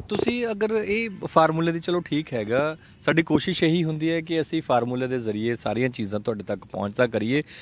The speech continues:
ਜਿਹੜੀਆਂ ਚੀਜ਼ਾਂ ਤੁਹਾਡੀ ਰਸੋਈ ਦੇ ਵਿੱਚ ਪਈਆਂ ਨੇ। ਪਰ ਡਾਕਟਰ ਸਾਹਿਬ, ਬਹੁਤ ਵਾਰ ਹੁੰਦਾ ਜੀ, ਲੋਕ ਕਹਿੰਦੇ ਨੇ, "ਜੀ ਸਾਡਾ ਤਾਂ,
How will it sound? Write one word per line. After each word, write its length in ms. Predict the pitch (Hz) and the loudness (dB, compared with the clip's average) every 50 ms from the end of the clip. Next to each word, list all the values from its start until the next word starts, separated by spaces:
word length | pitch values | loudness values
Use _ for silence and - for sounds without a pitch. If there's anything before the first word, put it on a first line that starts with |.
| - - - - | -18 -16 -12 -2
ਜਿਹੜੀਆਂ 260 | 123 123 135 160 180 165 | 0 2 4 4 4 2
ਚੀਜ਼ਾਂ 260 | 160 143 131 147 147 | 2 0 0 0 0
ਤੁਹਾਡੀ 260 | - 156 139 135 135 | 0 0 0 2 2
ਰਸੋਈ 320 | 127 117 - - 110 107 | 0 0 2 2 4 4
ਦੇ 120 | 104 107 104 | 4 4 4
ਵਿੱਚ 220 | 98 98 95 - | 2 2 2 0
ਪਈਆਂ 320 | 101 - 101 92 92 90 87 | -2 0 0 0 0 -2 -4
ਨੇ। 120 | 85 82 - - - - - - | -6 -8 -12 -16 -20 -20 0 4
ਪਰ 100 | 190 196 | 4 6
ਡਾਕਟਰ 180 | 185 208 196 - | 6 6 6 6
ਸਾਹਿਬ, 160 | 240 220 180 | 4 4 6
ਬਹੁਤ 220 | 175 190 208 208 | 6 6 6 6
ਵਾਰ 160 | 208 208 202 | 6 6 6
ਹੁੰਦਾ 200 | 185 180 175 180 | 6 4 4 2
ਜੀ, 120 | 175 180 180 | 2 4 4
ਲੋਕ 240 | 170 165 165 156 - | 4 4 4 4 2
ਕਹਿੰਦੇ 200 | 165 160 165 165 | 2 2 2 2
ਨੇ, 120 | 165 160 | 2 2
"ਜੀ 100 | 165 160 | 2 4
ਸਾਡਾ 260 | 147 160 151 143 139 | 4 4 4 4 4
ਤਾਂ, 220 | 135 143 143 139 | 4 4 4 4